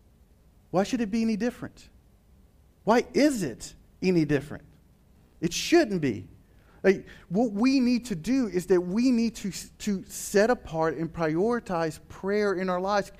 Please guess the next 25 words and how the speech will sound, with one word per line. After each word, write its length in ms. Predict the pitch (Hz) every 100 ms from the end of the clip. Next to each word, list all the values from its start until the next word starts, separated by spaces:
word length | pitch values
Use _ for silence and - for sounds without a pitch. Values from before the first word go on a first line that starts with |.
| - - _
clearly 600 | - 202 277 294 220 180
individually, 1000 | - 190 180 165 180 165 190 196 220 220 - - - -
in 80 | 135
the 80 | 131
morning, 440 | 160 196 202 202
during 180 | 143 127
the 80 | 123
day, 500 | 135 151 185 202 196 -
at 160 | 120 123
night, 420 | 143 165 202 196 -
maintain 400 | 147 143 147 185
a 40 | 165
posture 640 | - - 143 165 - 196 175
of 100 | 165
prayer, 500 | 143 143 175 226 220 - - - -
be 100 | 170
committed 800 | 165 160 151 156 190 208 208 - _
to 120 | 190
prayer 520 | 151 165 156 190 220 - - _
all 180 | 185 240
the 80 | 233
time 320 | 180 139 107
without 220 | 143 165
ceasing, 400 | - 180 - - - _ -
right? 240 | 147